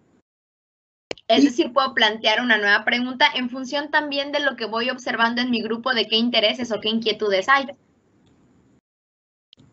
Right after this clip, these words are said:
Speaker 2: Y, y, y
Speaker 1: Y
Speaker 2: re-, perdón, te
Speaker 1: Sí,
Speaker 2: escucho, te
Speaker 1: no, no.
Speaker 2: escucho.
Speaker 1: No, bueno, la idea es que en este caso ellos, o sea, tú lanzas una, una, una pregunta, una situación,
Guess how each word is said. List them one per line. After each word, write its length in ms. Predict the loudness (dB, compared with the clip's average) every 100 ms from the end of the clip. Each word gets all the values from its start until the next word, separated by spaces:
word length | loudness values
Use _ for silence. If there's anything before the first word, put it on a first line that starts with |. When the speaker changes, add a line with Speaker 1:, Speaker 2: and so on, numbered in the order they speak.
| _ _
Speaker 2:
Y, 180 | -10 -4
y, 220 | 0 2 4
y 80 |
Speaker 1:
Y 40 | 4
Speaker 2:
re-, 180 | 2 -4 _ -20 _ -2
perdón, 380 | 0 2 2 2
te 80 | 2
Speaker 1:
Sí, 60 |
Speaker 2:
escucho, 240 | 4 2 2
te 60 |
Speaker 1:
no, 80 | 2
no. 100 | 4
Speaker 2:
escucho. 200 | 4 2 _ -8 -8 -10 -20 _ _ _ _ -2
Speaker 1:
No, 100 | 2
bueno, 220 | 4 2 0
la 160 | 0
idea 440 | 0 2 2 2 0
es 120 | -2
que 140 | -2 0
en 160 | -2 -4
este 300 | -4 -6 -4
caso 500 | 0 0 0 -4 -4 0
ellos, 360 | 0 0 -2 -4
o 40 |
sea, 160 | -8 -4
tú 100 | 2
lanzas 400 | 2 2 -4 -6
una, 260 | 0 0 0
una, 840 | 0 4 6 6 6 6 4 0 _ -4
una 260 | 0 2
pregunta, 540 | 2 0 0 2 2 0
una 260 | -2 -4
situación, 520 | -4 -8 -8 -2 -2